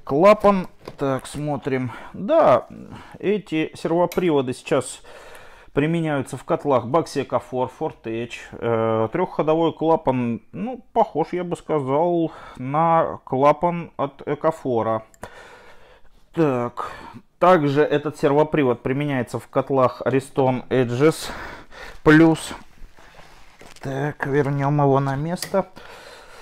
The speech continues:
Газовый клапан у нас Сид, насос Вилла. Э, гидрогруппа данного котла фирмы Отма.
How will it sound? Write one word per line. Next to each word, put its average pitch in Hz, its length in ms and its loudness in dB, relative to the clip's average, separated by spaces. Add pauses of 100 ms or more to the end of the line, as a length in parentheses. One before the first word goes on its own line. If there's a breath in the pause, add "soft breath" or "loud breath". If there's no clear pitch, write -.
(120 loud breath)
Газовый 156 440 6
клапан 131 460 4
у 120 80 0
нас 113 200 0 (180)
Сид, 170 300 -4 (500 loud breath)
насос 147 580 -2 (420 loud breath)
Вилла. 190 640 0 (800 loud breath)
Э, 117 580 2
гидрогруппа 165 960 2
данного 117 540 0
котла 113 800 -2
фирмы 120 480 -4
Отма. 175 580 -2